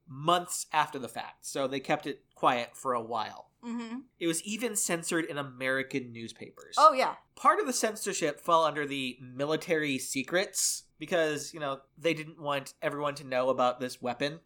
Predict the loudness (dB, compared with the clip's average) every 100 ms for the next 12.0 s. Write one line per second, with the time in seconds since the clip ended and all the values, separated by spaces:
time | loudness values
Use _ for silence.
0 | -6 -6 -2 2 2 4 2 4 2 4
1 | 4 4 0 2 2 2 -2 -2 -4 -2
2 | -2 -4 -6 -2 -2 -2 -4 -4 -2 0
3 | 0 0 -4 -2 -2 0 0 0 -2 -4
4 | -4 -4 -10 -12 _ -6 -4 -2 -2 -2
5 | -6 -8 -6 -4 -4 -4 -8 -4 -4 -6
6 | _ -2 -2 -4 -18 -20 -20 _ -4 0
7 | 0 0 -6 -12 -6 0 2 2 2 -4
8 | _ 2 4 4 2 4 4 4 0 -2
9 | 0 0 -2 0 4 4 2 -6 -6 -4
10 | -2 0 0 -2 -2 0 -2 -4 -6 -6
11 | -8 -10 -8 -8 -10 -8 -8 -10 4